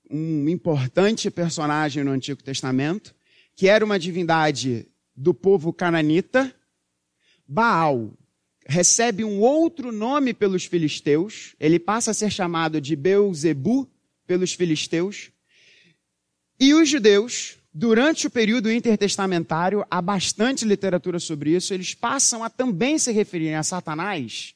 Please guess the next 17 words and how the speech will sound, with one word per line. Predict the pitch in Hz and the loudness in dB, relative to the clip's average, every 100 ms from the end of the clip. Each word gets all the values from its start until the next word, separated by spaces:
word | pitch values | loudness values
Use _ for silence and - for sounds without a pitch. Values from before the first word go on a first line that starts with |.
| _ _ _ | _ _ _
como | 220 214 220 214 - | 2 2 -2 -6 -10
Beuzebu. | 143 190 202 160 170 131 110 - _ _ _ _ | 0 2 4 2 0 -2 -6 -10 _ _ _ _
Então | 160 220 247 240 | -6 -2 0 2
é | 226 226 | 0 0
o | 214 | -2
velho | 165 220 254 | 0 2 2
Baal | 208 226 196 202 226 202 | 2 2 2 2 2 0
do | 180 | -4
Antigo | 170 185 - | -4 -6 -8
Testamento, | 170 - 147 160 170 - - _ _ _ _ | -10 -6 -4 -2 -2 -6 -18 _ _ _ _
ele | 160 | -2
passa | 170 202 214 208 | 0 0 -2 -2
a | |
ser | - 196 208 135 - _ _ | 0 2 2 0 -12 _ _
associado | 214 240 - 247 - 214 196 214 214 | -4 -2 0 0 2 2 2 0 -2
com | 196 | -4
Satanás, | - 180 170 147 151 170 165 | -4 -4 -2 -2 0 -2 -2